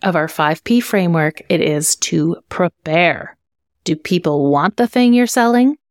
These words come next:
And how do they describe it and talk about it?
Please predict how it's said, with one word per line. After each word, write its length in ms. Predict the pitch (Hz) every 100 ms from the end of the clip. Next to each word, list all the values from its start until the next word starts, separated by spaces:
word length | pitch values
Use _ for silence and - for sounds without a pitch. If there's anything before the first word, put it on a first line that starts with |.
| _ _ -
And 160 | 214
how 240 | - 214 233
do 100 | 247
they 140 | 240
describe 720 | 208 190 - 175 156 156 170
it 120 | 170 -
and 180 | 185 170
talk 520 | - - 185 160 190
about 260 | - 165
it? 180 | - -